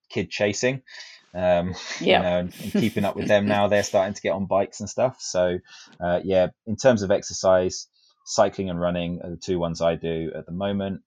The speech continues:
Speaker 1: Um, my competitive combat sports days are probably behind me, um, but I do
Speaker 2: <laughs>
Speaker 1: hit the punch bag regularly, um, as well. So yeah, th-, those are the, the main three.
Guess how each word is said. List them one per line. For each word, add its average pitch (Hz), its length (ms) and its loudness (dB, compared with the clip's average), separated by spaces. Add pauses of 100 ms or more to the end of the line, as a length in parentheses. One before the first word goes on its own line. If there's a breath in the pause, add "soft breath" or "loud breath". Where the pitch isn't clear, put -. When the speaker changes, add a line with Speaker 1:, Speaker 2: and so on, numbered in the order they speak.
(120)
Speaker 1:
Um, 82 400 -6
my 85 340 -2 (200)
competitive 101 580 -6
combat 98 360 0
sports - 600 -6 (440 soft breath)
days 90 260 2
are 90 100 -10
probably 98 420 -2
behind 87 440 -6
me, 113 260 -4 (400)
um, 90 560 2 (140)
but 90 120 4
I 90 100 6
do 90 340 -2 (180)
Speaker 2:
<laughs> - 160 -20
Speaker 1:
hit - 180 -6
the 82 100 -12
punch - 340 -10
bag 78 280 0 (140)
regularly, 80 680 -6 (460)
um, 73 380 -8 (100)
as 67 160 -16
well. 73 320 -10
So - 220 -10
yeah, 76 220 -6
th-, 87 260 -4
those 113 220 2
are 98 60 -2
the, 90 240 -4 (100)
the 98 80 -10
main 92 260 -6
three. 85 220 -6